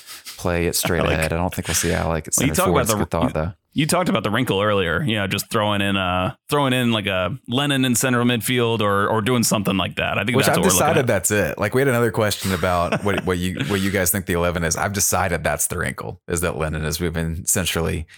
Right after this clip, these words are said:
Speaker 1: Um, Hernandez is, is taking over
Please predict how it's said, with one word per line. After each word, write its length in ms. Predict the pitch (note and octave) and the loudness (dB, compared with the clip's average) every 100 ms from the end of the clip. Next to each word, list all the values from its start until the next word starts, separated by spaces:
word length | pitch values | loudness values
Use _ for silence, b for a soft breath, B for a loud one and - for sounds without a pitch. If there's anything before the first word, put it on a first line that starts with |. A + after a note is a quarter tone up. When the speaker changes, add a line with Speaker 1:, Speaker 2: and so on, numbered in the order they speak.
| B _ - | B _ -6
Speaker 1:
Um, 440 | - E2 D#2+ D#2+ | -4 -2 -2 -2
Hernandez 540 | D#2+ E2+ E2 D#2+ D#2 | -2 -2 -2 -2 -2
is, 180 | E2 D#2+ | -2 -2
is 200 | - D#2+ | -2 -4
taking 300 | - F#2+ D#2+ | -2 -4 -2
over 400 | D#2+ D#2+ D#2+ E2+ | -4 -2 -2 -4